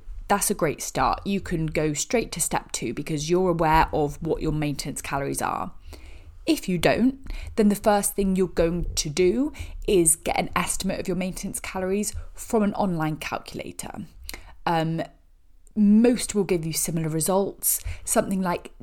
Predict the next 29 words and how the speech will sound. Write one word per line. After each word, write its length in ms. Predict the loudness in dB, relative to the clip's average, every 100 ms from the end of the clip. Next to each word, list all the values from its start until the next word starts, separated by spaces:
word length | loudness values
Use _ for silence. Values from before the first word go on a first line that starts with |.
| -8
T 320 | -2 0 0
D 380 | -2 -2 -2 -4
E 200 | -4 -4 -4
E 280 | -2 -2 -4
calculator 680 | -6 -4 -4 -2 -2 -2 -4
dot 440 | -4 -4 -4 -4 -4
net, 640 | -4 0 -2 -2 -8 -10 -10 -14 -16 -10 0
uh, 280 | 2 2 2
would 220 | 0 0
be 180 | 0 0
a 40 |
good 240 | 2 2 4
option 400 | 2 0 0 2
to 100 | 2
go 240 | 4 4
for, 240 | 4 2 2
but 140 | 2
they're 100 | 2
gonna 240 | 4 4
give 180 | 4 2
you 140 | 4 2
a 40 |
similar 420 | 2 0 0 -2
thing. 400 | -4 -8 -8 -10 -12 -16 -4
A-, 140 | -4 0
and 220 | 4 6
do 200 | 6 4
remember, 360 | 6 4 4 0
calc-, 640 | -2 -2 -2 -2 -12 -14